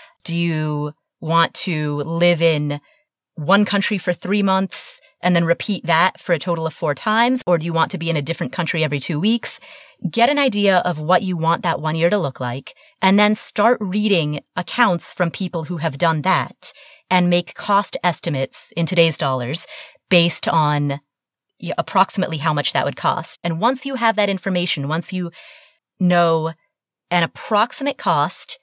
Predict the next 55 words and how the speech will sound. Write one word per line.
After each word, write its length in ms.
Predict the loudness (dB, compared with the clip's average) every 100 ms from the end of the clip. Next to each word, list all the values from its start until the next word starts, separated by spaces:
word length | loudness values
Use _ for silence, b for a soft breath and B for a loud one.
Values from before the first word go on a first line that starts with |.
| _ -2
and 500 | 2 4 2 -2 -8 -2
number 380 | 2 2 4 2
of 100 | 2
years 260 | 0 0
until 260 | -2 -6 -6
the 100 | -4
goal, 440 | 2 2 2 -2 -8 B B B
then 200 | 0 2
it's 320 | 0 -4 -10 -8
a 60 |
simple 340 | -2 -2 0 -2
division 480 | -2 2 2 2
problem 400 | 0 -2 -2 -2
in 80 | -4
terms 300 | -4 -4 -4
of 80 | -6
how 220 | 0 2
much 180 | 2 0
money 180 | -2 -2
you 140 | -2
would 140 | -2 -2
need 160 | -4
to 80 | -6
save 280 | -2 -2 0
every 220 | -2 -2 -2
year 340 | 0 0 0 B B B B
in 100 | 2
order 220 | 4 2
to 140 | 0 -4
be 180 | -2
able 200 | -2 -2
to 200 | -4 -8
set 240 | -6 -2 -2
aside 320 | 0 -2 -2
the 60 | -4
cash 320 | -2 -2 -2
to 80 | -4
be 100 | -4
able 160 | -4
to 60 | -4
do 180 | -4 -2
that. 340 | -2 -2 -6 B B B
And 140 | -2 0
I 180 | 2 0
would, 300 | 0 -2 -2
for 120 | -4
the 60 | 0
money 240 | 0 0
that 140 | -2 -4
you 100 | -2
want 240 | -2 -2
to 60 | -6
spend 340 | -4 -2 -2
on 200 | -2 -2
that 240 | 0 0